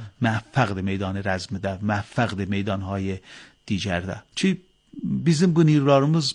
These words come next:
bu ruhiyyədə və bu əməl şərdidə idi. Yeri vardı, xop, bir, bir dənə mətləbə işarə eləyəm. Biz sübh, e, gördük ki, aşağıdan, biz iki dənə əsir tutduq, gördük aşağıda, bir qolu deyərlər, bu nirulardan qalıbdılar. Hey bunları biz, mesela bu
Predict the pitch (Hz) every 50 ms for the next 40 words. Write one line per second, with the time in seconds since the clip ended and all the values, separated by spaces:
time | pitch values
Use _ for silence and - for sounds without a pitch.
0 | - - 160 151 139 123 - 113 104 92 104 101 98 101 117 127 123 117 123 120
1 | 113 - - 127 117 113 - - 110 98 101 95 90 - - 98 95 92 101 92
2 | 95 98 95 - - _ _ - 160 175 202 208 208 196 190 180 156 170 - 156
3 | 117 - - 139 156 156 160 160 165 165 156 151 147 139 127 - 139 131 135 131
4 | - - 131 127 123 127 123 131 156 170 160 147 147 185 180 - - - - -
5 | 196 196 175 - - - - - - - - 123 113 110 - 160 175 170 180 170
6 | - - - 185 175 - - - _ _ _ - 147 139 - - 147 135 139 143
7 | 131 139 143 156 170 165 165 - 165 147 - - 165 - - - 180 170 165 -
8 | 156 139 - - 147 - - - - - - 190 131 113 - 180 180 180 190 -
9 | - - 135 - - 143 123 131 139 139 151 139 135 131 131 135 127 127 113 131
10 | 123 117 120 117 107 110 123 120 123 123 117 113 123 123 117 123 147 151 131 -
11 | 131 123 123 120 117 113 - 160 190 170 120 101 - - _ - - - - _
12 | _ - 202 208 180 175 170 165 160 156 147 135 135 117 - _ _ _ _ _
13 | _ - 139 135 131 - 135 123 113 131 131 123 113 110